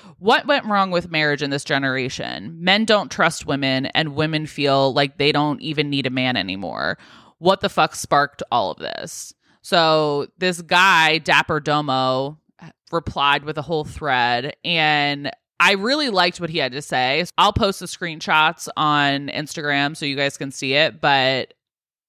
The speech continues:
I'll just, like, kind of paraphrase it now for you. So his response basically was, "Men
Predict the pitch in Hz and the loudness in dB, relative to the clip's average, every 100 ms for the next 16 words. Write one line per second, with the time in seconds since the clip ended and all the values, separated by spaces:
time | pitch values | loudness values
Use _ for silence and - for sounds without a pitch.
0 | _ - 147 143 139 139 127 - 131 156 | _ 0 0 0 -4 -8 -6 -4 -4 -2
1 | 120 127 123 135 135 117 - _ 131 120 | -2 -2 -4 -4 -2 -4 -8 _ -4 -4
2 | 123 160 160 170 175 196 - - 220 247 | -4 -6 -2 -2 -2 -4 -10 0 2 4
3 | 269 285 - 196 175 175 175 165 151 165 | 2 -2 2 2 2 -2 -4 -4 -4 -2
4 | 147 143 147 139 139 139 143 _ _ _ | 0 -2 0 2 2 0 -4 _ _ _
5 | 165 190 214 226 226 220 | 0 4 4 2 0 -4